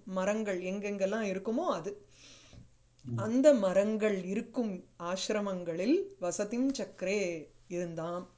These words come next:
Speaker 1: அதுக்கப்புறம் இன்னொரு adjective அதுக்கு என்ன? ஜனக தனயா ஸ்நான புண்ணியோதகேஷு. சாதாரண தீர்த்தஸ்நானம் அது, அது சாதாரண இடங்கள்ல ஏதோ ஒரு இடத்துல இருந்தான் அப்படின்னு இல்ல. ஜனக தனயா,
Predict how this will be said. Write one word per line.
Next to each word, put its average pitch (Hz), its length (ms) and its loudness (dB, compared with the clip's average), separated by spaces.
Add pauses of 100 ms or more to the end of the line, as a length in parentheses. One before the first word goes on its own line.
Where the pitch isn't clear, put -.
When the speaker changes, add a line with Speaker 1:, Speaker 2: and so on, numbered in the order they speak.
(1200)
Speaker 1:
அதுக்கப்புறம் 208 580 0 (220)
இன்னொரு 233 340 2
adjective 208 400 2
அதுக்கு 151 240 0
என்ன? 220 280 0 (440)
ஜனக 220 600 -2
தனயா 208 540 0 (180)
ஸ்நான 185 340 -6
புண்ணியோதகேஷு. 180 1040 -8 (880)
சாதாரண 254 600 4 (400)
தீர்த்தஸ்நானம் 233 760 0
அது, 156 280 -12
அது 165 360 -4
சாதாரண 285 520 6
இடங்கள்ல 180 640 2 (680)
ஏதோ 185 180 2
ஒரு 285 340 8
இடத்துல 220 280 2
இருந்தான் 202 360 2
அப்படின்னு 185 220 -2
இல்ல. 160 220 -4 (380)
ஜனக 240 500 8
தனயா, 220 680 0